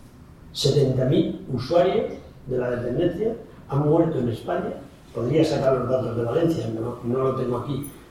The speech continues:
perdiendo el derecho. Pero además, fijaros qué hace. Este dato es el número de beneficiarios. ¿Sabéis lo que hace? En el mes de noviembre y diciembre no depuran los muertos para que suba la estadística.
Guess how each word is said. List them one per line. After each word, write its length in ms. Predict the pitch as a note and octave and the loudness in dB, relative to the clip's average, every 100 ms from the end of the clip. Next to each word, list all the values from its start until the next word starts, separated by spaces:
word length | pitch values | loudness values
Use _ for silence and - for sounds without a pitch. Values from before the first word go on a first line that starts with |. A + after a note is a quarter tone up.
| - - | -10 0
perdiendo 440 | A#2+ C3 D3+ D3+ | 2 4 4 4
el 80 | C#3 | 4
derecho. 380 | A2 A2 - - - - - - - - - B2+ - - | 0 -2 -8 -16 -20 -20 -20 -20 -20 -14 -8 -8 -8 2
Pero 160 | C3+ | 6
además, 600 | C#3 C#3+ - G3+ - - - - | 8 8 6 4 2 -4 -14 -12
fijaros 460 | - C3 D3+ - - | -2 2 6 6 4
qué 220 | E3 D#3 | 4 4
hace. 180 | D#3+ - - - - - - - - - - - - - | 2 -6 -8 -6 -6 -8 -16 -14 -10 -8 -6 -8 -10 -8
Este 260 | B2 A#2+ E3+ | -4 0 4
dato 240 | E3+ E3+ | 6 6
es 120 | - F3+ | 4 4
el 140 | F3 | 4
número 240 | E3+ E3 | 4 6
de 100 | D#3+ | 6
beneficiarios. 640 | D3+ D3+ D3 B2+ C3+ G#2 G2+ - - - | 6 4 2 0 -4 -6 -8 -14 -20 -16
¿Sabéis 320 | - - D3+ | -6 -2 2
lo 120 | E3+ - | 2 4
que 120 | F#3 | 4
hace? 200 | F3+ - - - - - - - - | 2 -2 -10 -14 -18 -20 -20 -20 0
En 120 | B2+ | 4
el 160 | C3+ C3+ | 8 8
mes 200 | E3+ F3 | 6 4
de 120 | F3 | 4
noviembre 520 | E3+ D#3 C#3 C3+ B2 | 4 6 6 6 4
y 60 | A#2+ | 0
diciembre 640 | A2+ F3 F#3 G#3 B3+ D#4+ - - - - | 0 2 4 2 0 -2 -6 -12 -12 2
no 260 | C3+ D#3+ | 4 6
depuran 540 | F3+ F3+ D3+ C3 A#2+ A#2 | 6 4 2 2 4 4
los 140 | A#2+ | 4
muertos 560 | C#3 G3 - - - - - - - - - | 4 4 2 -2 -6 -8 -16 -18 -20 -20 0
para 220 | C#3+ C#3+ | 4 6
que 60 | C3+ | 6
suba 280 | - D3 D3 | 4 4 4
la 80 | C3 | 4
estadística. 640 | - C#3 A2 - - - | 0 -2 -2 -4 -6 -8